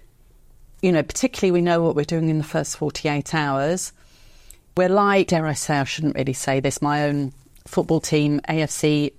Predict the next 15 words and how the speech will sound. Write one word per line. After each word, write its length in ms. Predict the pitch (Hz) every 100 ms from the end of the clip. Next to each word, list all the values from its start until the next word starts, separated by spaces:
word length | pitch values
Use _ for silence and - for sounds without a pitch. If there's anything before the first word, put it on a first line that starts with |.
| -
Wimbledon. 460 | 156 156 143 151 147
We 100 | 156
start 340 | - 190 175
off 140 | 147 -
great 320 | 160 156 151
and 240 | 165 175 175
occasionally, 1080 | - - - 277 254 - 165 143 139 147 202 - _ -
very 240 | 196 180
occasionally, 600 | 170 - 160 - 156 151
we 60 | 160
lose 300 | 165 156 160
a 40 |
little 200 | 147 151
bit 180 | 151 -
of 220 | 131